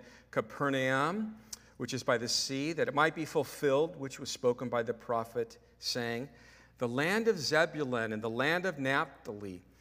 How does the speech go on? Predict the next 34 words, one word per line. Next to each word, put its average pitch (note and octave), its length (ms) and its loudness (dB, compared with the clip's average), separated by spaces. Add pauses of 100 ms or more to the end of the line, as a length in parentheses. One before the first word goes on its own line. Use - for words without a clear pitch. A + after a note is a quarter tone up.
(280)
by C3+ 120 6
the C3 100 2
way C#3 220 6
of D3 100 2
the D3+ 80 -2
sea, D3 300 -2
beyond B2+ 480 0
the D#3+ 60 -2
Jordan, C3 640 2 (220)
Galilee D#3 640 6
of A2+ 80 -4
the A#2 80 -2
Gentiles. B2+ 840 -4 (460)
The - 60 -10
people F3 300 -2
who D#3 40 2
sat E3 280 6
in E3+ 120 2
darkness F#3 480 4
have C3+ 280 2 (100)
seen E3 920 0 (1160)
now A#2 400 2
a A#2 80 0
great A2+ 340 -4
light. A2+ 460 -8 (560)
And C#3+ 100 4
upon A3+ 580 4
those B2 420 4
who C#3 140 -4
sat F3+ 680 4 (320)
in C#3+ 120 0
the C3+ 100 2
region C3+ 480 0
and, A#2+ 180 -4